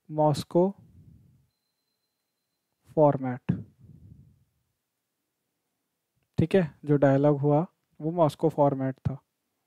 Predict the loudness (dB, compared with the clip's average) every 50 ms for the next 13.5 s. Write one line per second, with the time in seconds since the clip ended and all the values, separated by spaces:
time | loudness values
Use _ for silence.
0 | _ _ _ _ _ _ _ _ _ _ _ _ -4 -4 -4 -2 0 0 0 0
1 | 0 -2 0 2 2 2 2 2 0 2 4 4 4 6 4 4 6 6 4 4
2 | 4 4 2 2 2 0 -2 -4 -2 -2 -2 -2 0 0 -2 -2 -2 0 2 2
3 | 4 4 4 4 2 2 2 2 4 4 4 4 2 -2 -4 -6 -4 -2 -2 0
4 | 0 0 -2 -4 -4 -8 -8 -8 -8 -8 -6 -8 -8 -8 -10 _ _ _ _ _
5 | _ _ _ _ _ _ -16 -16 -16 -16 -18 -20 -14 -8 -6 -4 -4 -2 -2 0
6 | 0 0 0 0 -2 -4 -4 -6 _ _ _ _ _ _ -6 -4 0 0 2 0
7 | 0 2 0 2 4 2 2 0 -2 -4 -4 -2 0 -2 -2 -2 _ _ _ _
8 | _ _ _ -2 2 4 4 4 4 4 4 2 2 2 0 -2 -4 -4 -4 -6
9 | -12 -16 -16 -18 -20 -20 _ _ -20 -20 -20 -20 -20 _ _ _ _ _ _ _
10 | _ _ _ _ _ _ _ _ _ _ _ _ _ _ _ _ _ 2 2 2
11 | 4 4 4 4 4 4 4 2 2 _ _ _ _ 2 4 6 6 6 4 4
12 | 2 2 2 2 2 2 2 2 2 -4 -8 -8 -6 -4 -4 -4 -4 -4 -4 -4
13 | -4 -4 -6 -6 -6 -4 -2 -2 -2